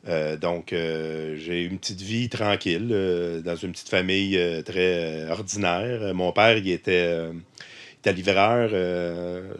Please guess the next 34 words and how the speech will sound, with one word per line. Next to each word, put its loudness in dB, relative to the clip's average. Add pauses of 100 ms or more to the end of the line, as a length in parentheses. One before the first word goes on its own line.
(120)
le 2
soir 2
et 2
la 2
fin -2
de -4
semaine. -2 (520)
Livreur 4
de, 4
de 0
pizza. -2 (480)
Et -2
puis, -2
euh, 4
il 0
travaillait 4
durant 0
la 4
semaine, -2 (420)
euh, 0
au -2
métro. 2
Métro -4
Richelieu, 2
dans 0
le -4
temps, -4
ça -2
s'appelait -4
métro -4
Richelieu. -4 (920)
Et 2
puis, 0
euh, 2